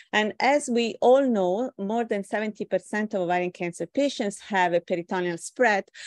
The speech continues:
with high rate of recurrence and short survival. But we all believe that surgery is a very important part of the treatment of advanced ovarian cancer. So we still believe that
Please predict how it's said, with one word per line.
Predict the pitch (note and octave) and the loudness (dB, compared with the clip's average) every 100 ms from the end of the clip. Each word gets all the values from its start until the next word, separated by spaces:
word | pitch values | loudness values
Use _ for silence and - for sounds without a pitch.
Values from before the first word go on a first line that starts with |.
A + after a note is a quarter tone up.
| - | -6
with | G#3+ G#3 | 0 4
high | G#3+ G#3 | 4 2
rate | G3 F#3 F#3+ | 2 0 -2
of | E3+ | -4
recurrence | E3 E3+ A3+ A#3 A3+ - | -4 -2 0 0 -2 -4
and | F3+ F3+ | -6 -6
short | - E3+ E3 - | 0 0 0 -4
survival. | - D3+ C3+ - - D3+ | -6 -6 -4 -6 -4 -2
But | D#3+ E3+ | 0 0
we | G3+ G#3 - | 0 0 2
all | C4+ D#4+ D4+ | 4 4 2
believe | C4 F#3+ F3+ F3+ | -2 -2 -2 0
that | E3+ F3 | -2 -2
surgery | - C4 G#3+ F3 F3 A3 - _ | 0 0 2 -2 -2 -6 -14 _
is | - A3 | -4 0
a | G#3 | 0
very | F#3 A3+ B3+ | 2 2 4
important | B3 - G3+ G#3 G#3 F#3+ F#3+ _ - | 0 0 0 0 -4 -6 -8 _ -4
part | B3 G3 F3 - | -2 -2 -4 -4
of | D3+ | -4
the | E3+ | -4
treatment | E3+ G3 G3 - E3 D#3 - - - - | -2 -2 -2 -2 -2 -2 -4 -8 -10 -8
of | - E3+ E3 D#3+ - | 2 4 4 2 -2
advanced | F3 D#3 F3+ F3 F3+ | -2 2 0 0 -4
ovarian | D#3 D#3 D#3 D#3 | -2 -2 -4 -6
cancer. | D#3 D#3 E3+ | -8 -6 -6
So | D#3+ - F#3+ F3 - _ - | -6 0 0 0 -6 _ -2
we | A3 | -2
still | - - D#4 E4 D#4+ | -2 -6 0 0 2
believe | A#3 G#3+ A3 A3 A3 F#3 | 2 2 2 0 -2 0
that | F3+ F3 | 0 0